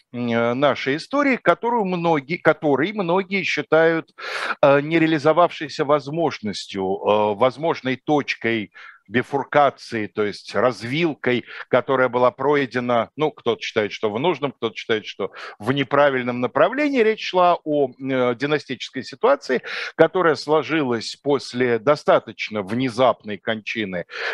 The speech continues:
императора Петра второго, и в связи с принятым несколькими годами раньше, э, царским императорским указом о престолонаследии, который,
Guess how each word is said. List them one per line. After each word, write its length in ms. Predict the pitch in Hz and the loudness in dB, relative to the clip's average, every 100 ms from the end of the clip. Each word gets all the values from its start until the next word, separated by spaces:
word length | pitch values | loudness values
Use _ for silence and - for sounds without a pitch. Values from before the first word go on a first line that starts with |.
| - | -4
императора 600 | 123 131 131 113 117 107 | -2 2 4 2 0 -4
Петра 340 | 135 131 127 | -4 0 2
второго, 640 | 117 - 208 302 302 294 269 | 2 0 2 2 6 6 6
и 320 | - 175 147 | 0 -4 -4
в 80 | - | -4
связи 540 | - 160 131 147 139 | -4 -4 -2 -2 -2
с 200 | - - - | -4 -14 -2
принятым 600 | 143 135 120 107 113 113 | 0 0 -2 -2 -2 -2
несколькими 560 | 117 107 110 98 110 107 | -2 -4 -8 -8 -4 -2
годами 480 | 110 110 107 104 | -2 0 -2 -2
раньше, 480 | 107 110 98 - - - - - - | 0 0 -2 -10 -12 -10 -16 -14 0
э, 220 | 117 113 | 2 2
царским 560 | - 120 98 117 104 92 | 2 0 0 -8 -8 -6
императорским 720 | 120 110 127 113 113 - 110 113 | -6 0 2 2 -2 -10 -6 -6
указом 440 | - 117 104 104 | 0 0 0 -4
о 40 | |
престолонаследии, 1000 | 98 120 - 123 123 139 180 - 294 269 262 | -2 -4 -4 -2 0 0 -2 0 0 0 0
который, 400 | 220 220 220 | -2 0 0